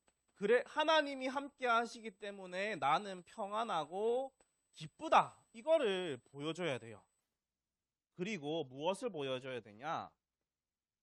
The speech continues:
여러분의 성실함을 보여주면 됩니다. 내게 맡겨진, 주어진 일에 성실한 태도를 보여주면 돼요. 이걸 보고 또 다른 말로 지속이라고 하는 거예요.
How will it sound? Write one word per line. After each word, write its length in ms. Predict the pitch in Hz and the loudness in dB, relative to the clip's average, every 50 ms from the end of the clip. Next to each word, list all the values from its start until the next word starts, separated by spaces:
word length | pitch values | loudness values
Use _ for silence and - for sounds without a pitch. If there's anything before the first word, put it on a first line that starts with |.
| _ - | _ -12
여러분의 640 | 127 131 143 151 151 135 120 117 120 127 139 151 170 | -8 -6 -4 -4 -6 -8 -12 -14 -10 -10 -8 -10 -10
성실함을 1120 | - - 277 269 294 311 285 - 262 208 170 160 139 117 120 135 147 170 143 110 98 92 _ _ _ _ _ _ _ | -12 -10 -10 -10 -10 -12 -12 -10 -8 -6 -6 -6 -6 -6 -8 -8 -8 -8 -8 -10 -12 -18 _ _ _ _ _ _ _
보여주면 520 | - 117 120 123 127 - 151 151 131 110 104 | -20 -20 -18 -18 -18 -20 -20 -20 -20 -20 _
됩니다. 360 | 101 90 92 104 113 _ _ _ _ _ _ _ _ _ _ _ _ _ _ _ | _ -20 -20 -20 -20 _ _ _ _ _ _ _ _ _ _ _ _ _ _ _
내게 480 | _ 127 127 131 127 147 151 165 165 147 | _ -14 -12 -10 -8 -6 -4 -4 -4 -2
맡겨진, 920 | 139 139 156 - - 220 202 185 156 151 156 160 165 180 190 175 127 101 90 _ _ _ _ _ _ _ _ _ | -2 -2 -2 -4 -4 -8 -8 -8 -8 -8 -10 -10 -8 -8 -8 -8 -10 -12 -16 _ _ _ _ _ _ _ _ _
주어진 680 | - - - 175 196 220 247 262 254 208 214 202 180 160 | -12 -4 4 8 12 12 12 12 12 12 8 2 0 0
일에 560 | 131 117 120 147 170 196 185 151 117 95 87 _ _ _ _ _ _ _ | 0 2 4 6 6 6 6 4 2 2 -4 _ _ _ _ _ _ _
성실한 800 | - - - 311 349 349 359 370 - - 311 277 233 196 170 156 | -12 -4 2 2 2 2 2 -2 -2 0 2 4 4 4 2 0
태도를 720 | - - 226 214 208 247 254 226 214 185 180 180 165 139 107 _ - | -2 0 0 0 0 0 -2 0 0 0 2 0 0 -2 -4 _ -12
보여주면 520 | 117 120 127 131 123 170 185 160 123 107 | -12 -10 -10 -10 -10 -12 -12 -12 -12 -12
돼요. 280 | 98 101 98 95 87 - _ _ _ | -12 -14 -14 -16 -16 -20 _ _ _
이걸 240 | - 202 202 262 262 | -8 0 2 2 4
보고 460 | 208 196 165 151 143 139 147 143 123 117 - | 4 2 -2 -2 -2 -2 -2 -2 -2 -4 -4
또 140 | 202 220 208 | -4 -4 -4
다른 260 | - 151 131 151 165 | -2 -2 -4 -4 -4
말로 220 | 160 147 135 120 117 | -4 -4 -6 -6 -6
지속이라고 680 | - - - 160 - 262 277 214 175 131 104 - 98 | -8 -10 -8 -6 -4 -4 -4 -4 -4 -6 -6 -8 -12
하는 120 | 92 87 95 | -20 -20 -20
거예요. 100 | 90 | _